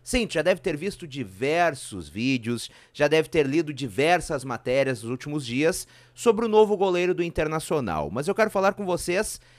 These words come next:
sobre a excelente negociação, sobre o excelente negócio que o Inter fechou pelo goleiro John.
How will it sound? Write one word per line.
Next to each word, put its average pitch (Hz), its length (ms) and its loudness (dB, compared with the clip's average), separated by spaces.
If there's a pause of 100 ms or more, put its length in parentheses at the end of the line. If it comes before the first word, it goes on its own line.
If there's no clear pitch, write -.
(140)
sobre 226 440 6
a 220 180 8 (420)
excelente 254 1000 2
negociação, 165 840 0 (380)
sobre 233 360 6
o 226 40 8
excelente 226 1000 4
negócio 220 720 4
que - 140 -12
o 208 100 -4
Inter 214 300 -2
fechou 185 600 4 (380)
pelo 208 340 4
goleiro 165 640 -2
John. 104 420 -2